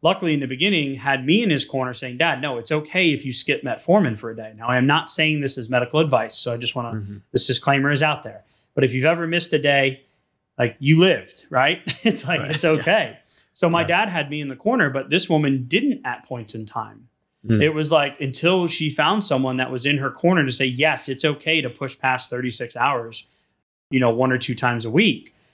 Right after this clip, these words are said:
Speaker 1: I think he recommended one. I'm like, "If you wanna get there faster and feel better about it and have less cravings and make better food choices, then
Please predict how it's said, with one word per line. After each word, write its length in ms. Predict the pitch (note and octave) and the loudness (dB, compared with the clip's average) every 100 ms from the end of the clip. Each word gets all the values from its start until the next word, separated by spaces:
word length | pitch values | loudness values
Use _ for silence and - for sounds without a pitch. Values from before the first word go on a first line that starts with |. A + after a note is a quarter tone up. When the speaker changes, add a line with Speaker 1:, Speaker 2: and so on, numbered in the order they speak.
| _ | _
Speaker 1:
I 40 | - | 0
think 160 | D#3 | 0
he 120 | C#3+ | 2
recommended 540 | C#3 C3 C3+ B2 A#2+ A2+ | 2 2 0 -6 -6 0
one. 260 | D3 F3 A#2+ | 2 2 0
I'm 120 | B2+ | -4
like, 160 | B2+ A#2+ | -6 -8
"If 100 | A#2 | -4
you 60 | |
wanna 160 | E3+ E3+ | -2 0
get 140 | C3 B2 | -2 -4
there 120 | A2+ | -6
faster 500 | C#3 D#3 G3+ - A2+ | -2 0 0 -6 -8
and 120 | A#2 A2 | -10 -4
feel 160 | C#3 | 0
better 260 | B2 C3+ D#3 | 2 2 2
about 240 | C#3+ A#2 A#2 | 0 -2 -4
it 80 | |
and 100 | A#2 | -8
have 180 | A#2+ B2 | -10 -4
less 160 | B2 C3 | -2 -2
cravings 440 | - C3 C#3+ D3+ | 2 2 2 0
and 100 | B2 A#2+ | 0 -2
make 160 | B2 | 0
better 160 | B2+ A#2 | 0 0
food 200 | A#2 B2+ | 0 -4
choices, 420 | B2+ E3 G3 G3 | 0 0 2 2
then 260 | D3 B2 A#2 | 2 0 0